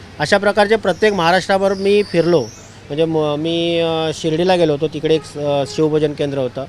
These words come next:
कोल्हापूर जिल्ह्यामध्ये तीन ते चार शिवभोजन केंद्र होतं, माझ्या दादर माटुंगा विभागामध्ये कुलाब्याला एक होतं. आमच्या श-, मुंबईमधल्या तरी शिवभोजन केंद्रांचा एक ग्रुप होता. आम्ही प्रत्येकशी Wha-, WhatsApp-मध्ये त्यांच्याशी कॉन्टॅक्ट्समध्ये असायचो की, "आज तुमच्या केंद्राची हालत काय?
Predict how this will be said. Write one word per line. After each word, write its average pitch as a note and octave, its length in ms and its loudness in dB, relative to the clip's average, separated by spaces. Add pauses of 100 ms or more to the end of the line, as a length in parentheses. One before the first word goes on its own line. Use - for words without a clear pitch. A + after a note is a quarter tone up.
(360)
कोल्हापूर F3+ 340 2
जिल्ह्यामध्ये F3+ 460 0
तीन E3+ 280 -4
ते F3 120 -4
चार D#3+ 260 2
शिवभोजन D3 400 0
केंद्र C3 240 -4
होतं, B2+ 240 -4 (320)
माझ्या E3 380 8
दादर F3 360 4
माटुंगा F3 380 0
विभागामध्ये D#3+ 720 4
कुलाब्याला E3+ 540 4
एक D3+ 100 2
होतं. C3+ 300 -6 (300)
आमच्या F3 380 2
श-, - 140 -12
मुंबईमधल्या G3 760 0
तरी A#3 80 2
शिवभोजन G#3+ 420 2
केंद्रांचा G#3+ 540 2
एक G#3+ 180 4
ग्रुप F#3+ 180 4
होता. A#2+ 340 -6
आम्ही F#3 240 0
प्रत्येकशी A#3 560 -2
Wha-, E3 380 2
WhatsApp-मध्ये A#3 480 0
त्यांच्याशी A3 340 2
कॉन्टॅक्ट्समध्ये F3 600 0
असायचो B2+ 340 -4 (300)
की, G3 60 2
"आज G3 200 6
तुमच्या A3 260 4
केंद्राची A3 380 2
हालत F3+ 320 2
काय? B2+ 140 0